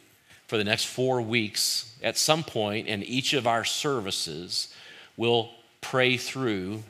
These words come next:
the Lord's Prayer together as a church body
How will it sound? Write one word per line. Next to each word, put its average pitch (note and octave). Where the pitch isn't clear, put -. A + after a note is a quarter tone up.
the G2+
Lord's G#2
Prayer F#2
together F#2+
as G2
a G#2
church A2
body D#2+